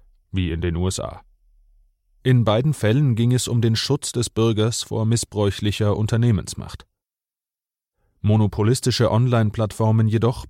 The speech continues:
bleiben trotz all der Probleme, die sie aufwerfen,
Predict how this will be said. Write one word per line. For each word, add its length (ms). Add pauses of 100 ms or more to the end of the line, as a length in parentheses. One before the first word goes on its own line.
bleiben 420
trotz 380
all 200
der 160
Probleme, 560
die 100
sie 180
aufwerfen, 760